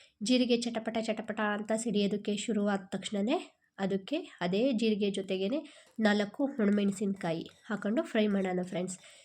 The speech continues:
ನಿಮಗೆ ಖಾರ ಜಾಸ್ತಿ ಬೇಕು ಅಂದರೆ ಇನ್ನೂ ಒಂದೆರಡು, ಆ,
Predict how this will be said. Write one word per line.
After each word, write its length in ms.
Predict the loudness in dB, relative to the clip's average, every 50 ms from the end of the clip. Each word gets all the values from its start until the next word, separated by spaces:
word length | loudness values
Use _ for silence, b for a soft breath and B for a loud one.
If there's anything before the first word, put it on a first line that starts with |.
| B B 0
ನಿಮಗೆ 240 | 0 2 4 2 2
ಖಾರ 240 | 2 2 2 4 4 2
ಜಾಸ್ತಿ 360 | 2 0 0 -2 -4 -4 -2
ಬೇಕು 280 | -2 -2 -2 -2 -2 -2
ಅಂದರೆ 240 | 0 0 0 0 -2 -2 -2 -2
ಇನ್ನೂ 200 | 0 2 2 4 4 4
ಒಂದೆರಡು, 540 | 2 2 2 4 4 4 2 2 2 2 2 0 0 B B B B B B B _ -4
ಆ, 80 | -2